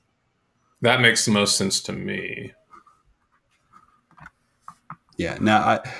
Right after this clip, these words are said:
Speaker 2: I was trying to get away from the convention necessarily of a slash command, 'cause this won't always necessarily be Slack. But I understand what you're saying, that it, there are powers within the slash command that we need to at least acknowledge.
Speaker 1: Yeah.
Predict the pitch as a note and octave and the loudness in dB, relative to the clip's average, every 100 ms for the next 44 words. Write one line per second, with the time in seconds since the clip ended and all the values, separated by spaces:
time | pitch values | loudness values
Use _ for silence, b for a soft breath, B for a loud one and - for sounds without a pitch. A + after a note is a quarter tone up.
0 | B B - A#2+ A#2 - E3 D#3 C3+ B2 | B B 4 6 6 4 4 6 6 8
1 | B2+ A#2+ - A#2 G#2 A2+ G#2 A2+ A2+ - | 8 6 4 2 2 2 4 4 4 4
2 | G#2 F#2+ - - B2 A2+ G#2+ F#2+ E2+ - | 2 2 0 2 6 6 6 4 0 2
3 | C3 C3 - G#2 G2 F#2 F#2+ G2 - G#2 | 4 4 2 2 2 2 0 -2 2 4
4 | G2+ G2 F#2+ F2+ G#2 F2+ - F#2 B2+ B2+ | 6 6 4 4 4 4 2 2 6 8
5 | G#2+ F2+ F2 F2 - A2+ G2+ D#2 - - | 8 6 4 2 2 4 4 4 0 -8
6 | _ b b b b - G2 F2+ G2+ G2+ | _ b b b b 4 6 6 6 6
7 | F#2+ - G#2 F#2 F#2+ - G2 F#2 F2+ E2+ | 4 4 4 4 2 2 4 4 4 4
8 | F#2 C2+ F#2+ F2 F#2+ F#2+ - G#2 G2+ F#2 | 2 4 4 6 4 2 2 2 4 4
9 | E2+ E2 F2+ D#2+ G2 F2+ F2 - F#2 E2 | 2 0 -2 0 0 0 0 2 2 2
10 | - F#2 E2+ E2 E2 - F#2 F2 F2 D#2+ | 0 0 0 0 -2 -2 0 2 2 0
11 | - F2 D#2+ D#2+ E2 - - F#2+ F2 - | -4 -2 -2 0 -2 -4 -2 0 0 -2
12 | D2+ E2 D2 D2 C2+ - - _ _ _ | -2 -2 -2 -4 -8 -12 -14 _ _ _
13 | _ F#2 | _ -12